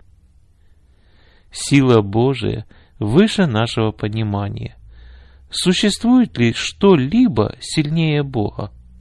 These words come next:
Кто это может быть? Ангелы? Сатана? Бесы?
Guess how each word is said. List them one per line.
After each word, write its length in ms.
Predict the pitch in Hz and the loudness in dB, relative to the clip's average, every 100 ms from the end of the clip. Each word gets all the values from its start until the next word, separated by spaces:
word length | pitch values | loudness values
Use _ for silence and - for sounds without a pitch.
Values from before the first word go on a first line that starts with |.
| - - _ _ _ - _ | -20 -20 _ _ _ -20 _
Кто 320 | - - 233 | -18 0 2
это 220 | 196 117 | 2 0
может 340 | 120 117 123 127 | -2 -4 -6 -8
быть? 280 | 127 104 - - - - - - | -6 -8 -10 -20 -20 -20 -20 -6
Ангелы? 680 | 143 202 226 139 98 107 - - - - _ _ | 0 2 0 -2 -2 -4 -6 -16 -20 -20 _ _
Сатана? 680 | - 123 117 135 135 175 233 _ - - - _ - - | -4 -2 2 2 2 0 -2 _ -20 -20 -20 _ -20 -12
Бесы? 680 | 113 101 151 240 - 104 113 | -6 0 2 2 -2 -8 -8